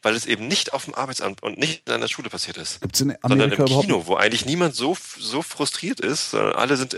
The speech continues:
Speaker 1: sitzen entspannt rum und fressen Popcorn oder
Speaker 2: Stimmt.
Speaker 1: Chips.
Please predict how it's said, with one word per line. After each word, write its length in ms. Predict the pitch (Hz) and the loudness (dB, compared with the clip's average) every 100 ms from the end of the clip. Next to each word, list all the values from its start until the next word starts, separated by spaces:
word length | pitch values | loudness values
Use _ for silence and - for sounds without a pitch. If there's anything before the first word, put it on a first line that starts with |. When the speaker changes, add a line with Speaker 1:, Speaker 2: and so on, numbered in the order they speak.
| - | -2
Speaker 1:
sitzen 240 | 135 - | -2 0
entspannt 400 | 120 - 113 110 | 0 0 0 2
rum 80 | 113 | 0
und 80 | 123 | 0
fressen 320 | - 117 113 | 0 0 -2
Popcorn 480 | - 127 - 95 87 | -2 -4 0 0 2
oder 180 | 87 - | 2 2
Speaker 2:
Stimmt. 220 | - 104 | 2 2
Speaker 1:
Chips. 120 | - | 0